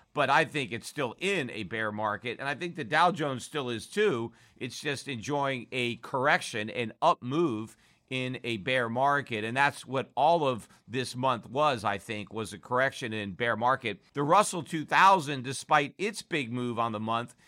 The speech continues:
is still down twenty-five percent from its high, so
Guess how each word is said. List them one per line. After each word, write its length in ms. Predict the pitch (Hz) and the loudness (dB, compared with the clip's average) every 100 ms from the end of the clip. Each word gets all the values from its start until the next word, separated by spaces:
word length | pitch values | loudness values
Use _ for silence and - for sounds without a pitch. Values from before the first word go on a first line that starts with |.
| _ | _
is 180 | - 135 | -6 -6
still 260 | - 196 180 | -2 0 4
down 280 | 151 143 123 | 4 2 0
twenty-five 1000 | - 185 190 165 139 160 143 131 - | 0 0 0 -6 2 8 8 8 0
percent 640 | - 113 - 170 165 113 - _ _ _ | -8 -8 -4 0 0 0 -6 _ _ _
from 340 | - 143 123 | -2 0 0
its 260 | - 202 - | 0 -2 0
high, 420 | 117 107 98 98 | 4 6 6 2
so 480 | 110 - 131 117 113 | -6 -4 -2 -2 -4